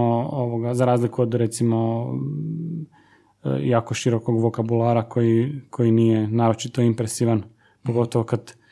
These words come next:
<clears throat> možeš, mislim, možeš listat rječnik i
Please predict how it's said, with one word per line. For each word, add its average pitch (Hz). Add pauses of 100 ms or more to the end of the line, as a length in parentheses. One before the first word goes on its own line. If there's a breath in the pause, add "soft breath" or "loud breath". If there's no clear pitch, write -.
(160 soft breath)
<clears throat> -
možeš, 117
mislim, 127
možeš 123
listat 120
rječnik 117
i 127